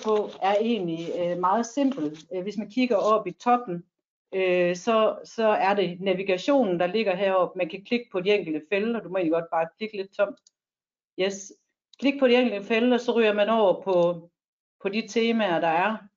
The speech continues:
øh, på de forskellige ark. Øhm, så det er super net, nemt at navigere rundt, øh, i den. Øhm, målgruppen for denne her vejledning er sådan set alle, der efterspørger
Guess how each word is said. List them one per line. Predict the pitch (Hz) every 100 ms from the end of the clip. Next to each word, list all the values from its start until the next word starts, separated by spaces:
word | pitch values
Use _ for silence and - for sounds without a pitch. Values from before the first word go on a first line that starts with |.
| -
øh, | 175 170 170
på | 196
de | 175
forskellige | 190 196 214 185 160 -
ark. | 208 240 240 _ _ _ _ -
Øhm, | 190 185 175 170
så | 170
det | 226 240
er |
super | 240 302 277 180
net, | 190 202 202 -
nemt | 214 214 -
at | 165 175
navigere | 180 180 190 226 202
rundt, | 165 214 208 - - -
øh, | 123 170 165 160
i | 151
den. | 180 185 196 - - _ _ _ _ _ _ _ _ _ _ _ -
Øhm, | 170 160 156 147 143 139 139 -
målgruppen | 220 254 302 285 262 247
for |
denne | 233 247 262
her | 240
vejledning | 214 233 240 202 185
er |
sådan | 190 247
set | 240 233 -
alle, | 196 202 254 247
der | 226
efterspørger | - 202 202 180 202 190